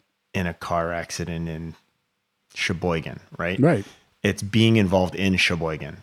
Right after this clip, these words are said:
Speaker 1: and, and, and showing that off. That right now for me, I think we touched on this last podcast. That for me is just so, am-, the, the opportunity to be really involved in your neighborhood and really involved in your community has never been more sorely needed,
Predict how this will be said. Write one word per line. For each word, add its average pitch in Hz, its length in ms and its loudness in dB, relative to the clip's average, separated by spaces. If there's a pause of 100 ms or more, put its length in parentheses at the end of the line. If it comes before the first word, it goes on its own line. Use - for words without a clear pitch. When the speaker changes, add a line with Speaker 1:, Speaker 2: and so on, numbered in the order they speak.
Speaker 1:
and, 90 340 -4
and, 90 180 -4
and 90 160 -6
showing 90 220 -2
that 87 140 -2
off. 82 160 -4
That 117 260 4
right 104 260 2
now 90 300 -2
for 87 220 -8
me, 85 280 -4
I 95 100 -4
think 127 180 -2
we 101 100 0
touched - 320 -8
on 80 80 -8
this 78 220 -10
last - 320 -8
podcast. - 640 -8 (560)
That 123 260 4
for 117 100 4
me 107 160 8
is 95 160 4
just - 240 -4
so, 113 480 2
am-, 101 300 2
the, 120 140 2
the 131 180 4
opportunity 113 880 4
to 95 100 -6
be 95 160 -2
really 95 220 2
involved 87 320 0
in 85 80 -2
your 85 100 -4
neighborhood 85 560 -4
and 87 140 -8
really 87 160 -2
involved 82 260 -4
in 85 80 -6
your 82 120 -8
community 82 520 -8
has - 320 -8
never 98 720 2 (640)
been 92 360 0
more 92 360 0
sorely 87 480 -4
needed, 76 460 -6